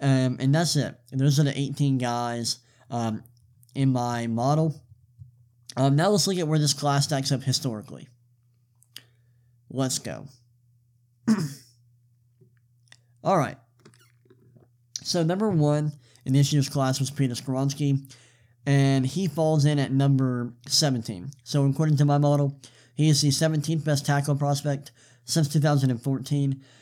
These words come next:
just behind Rashawn Slater, Laremy Tunsil, and Jedrick Wills, um, j-, but just ahead of Charles Cross, Paris Johnson, who's in this year's class, and Tristan Wirfs. And then Paris Johnson is at nineteen,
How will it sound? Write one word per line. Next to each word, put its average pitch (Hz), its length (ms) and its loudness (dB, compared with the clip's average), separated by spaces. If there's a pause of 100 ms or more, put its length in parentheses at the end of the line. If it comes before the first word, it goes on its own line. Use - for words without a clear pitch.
(840)
just 165 240 0
behind 147 520 2
Rashawn 143 360 2
Slater, 135 560 0 (300)
Laremy 135 420 4
Tunsil, 135 380 2
and 113 100 -2
Jedrick 113 320 -4
Wills, 139 600 0 (340)
um, 123 420 -2 (120)
j-, 147 220 -2
but 139 420 0
just 156 240 2
ahead 147 220 4
of 131 340 0 (520)
Charles 160 300 2
Cross, 143 580 0 (540)
Paris 143 260 4
Johnson, 151 380 2
who's 123 180 0
in 120 80 -2
this 131 200 -2
year's 113 180 -4
class, 110 480 -4 (400)
and 123 160 -4
Tristan 127 420 0
Wirfs. 139 400 -2 (520)
And 139 100 0
then 143 100 4
Paris 151 300 4
Johnson 160 380 0
is 135 140 2
at 104 140 -4
nineteen, 117 640 -6